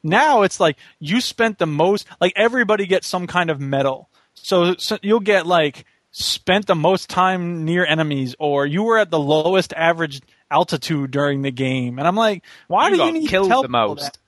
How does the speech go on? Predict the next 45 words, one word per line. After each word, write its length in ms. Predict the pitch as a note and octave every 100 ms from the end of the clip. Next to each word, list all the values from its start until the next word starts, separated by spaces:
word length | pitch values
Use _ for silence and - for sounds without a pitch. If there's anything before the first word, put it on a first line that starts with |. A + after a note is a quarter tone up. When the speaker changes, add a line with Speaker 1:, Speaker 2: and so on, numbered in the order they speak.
| - -
Speaker 2:
<laughs> 480 | - - - -
Speaker 1:
Well, 180 | B3 C#4
yeah, 280 | C#4+ E4+ G#3+
but 160 | G3 A#3+
that's 200 | E4+ C#4+
easy 260 | C#4+ C4+
to 80 | G3+
calculate. 680 | - D3+ C#3 C#3 B2+ B2+ -
The 180 | G#3+ D4
other 160 | D#4+
stuff, 360 | - G3+ D#3+ - _ -
and 120 | G3+
I 100 | G#3
think 320 | F#3 D4+ D#4
that 160 | A#3+ F#3
the 140 | F3
delay 440 | D3+ D#3 E3 A#3+ F#3+
after 200 | D3+ -
the 80 | D3
game 240 | A3+ A#3+
is 80 | D#3
probably 460 | - A#3 A3 F#3
that 220 | E3 A3+ -
sort 180 | F#3 D#3+
of 100 | C3+
thing. 300 | D3+ C3 E3
And 560 | G3 C4+ A#3+ D#3+ D3 - - -
I 100 | D#3+
believe 300 | D#3+ F3 A#3
there's 160 | G3 F3
also, 260 | G3 -
like, 220 | F3+ D#3+ D#3
a 180 | C#3 B2 _ _
theater, 640 | - - F#3 G3+ G#3 G#3+
you 80 | G#3+
know, 80 | G3+
you 100 | F#3
can, 140 | F#3
like, 240 | D3 C#3+ C#3
look 360 | D3+ D3+ E3+
at 80 | F3
your 140 | C#3+ C#3+
matches 600 | F3+ G3 - G#3 F#3+ F3
and 140 | G3
whatnot. 560 | G3+ F#3+ G3+ G#3+ G3+